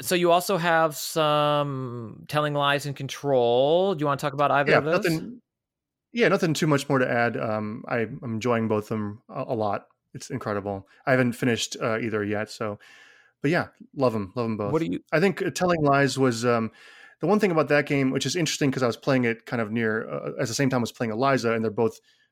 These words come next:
Speaker 2: very narrative-driven games. Um, Eliza isn't doing that much mechanically, but like I said, it's using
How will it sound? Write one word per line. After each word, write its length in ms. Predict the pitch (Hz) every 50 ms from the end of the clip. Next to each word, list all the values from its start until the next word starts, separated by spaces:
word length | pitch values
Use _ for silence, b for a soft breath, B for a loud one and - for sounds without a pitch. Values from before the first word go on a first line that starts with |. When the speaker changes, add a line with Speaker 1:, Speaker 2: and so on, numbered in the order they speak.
| _ _ _
Speaker 2:
very 220 | - 120 117 110
narrative-driven 720 | 107 117 120 117 120 117 117 110 113 - 120 104 107 104 101
games. 420 | 123 123 120 113 110 110 104 b b b b b b b b _ _
Um, 240 | 117 110 104 107 - _ _ _ _ -
Eliza 640 | 135 131 147 160 165 143 135 139 131 123 127 - - _ _ _ _ _ _ _ -
isn't 280 | 185 170 160 180 156 135
doing 540 | 143 151 147 143 135 131 127 123 123 117 - _ -
that 220 | 139 - - -
much 260 | 131 123 113 - -
mechanically, 580 | 123 113 - - 123 123 123 127 - 139 135 131
but 220 | 131 - 113 -
like 160 | 131 120 113
I 40 | 120
said, 200 | 107 - 117 104
it's 180 | 104 - - -
using 440 | 117 110 107 113 110 110 110 107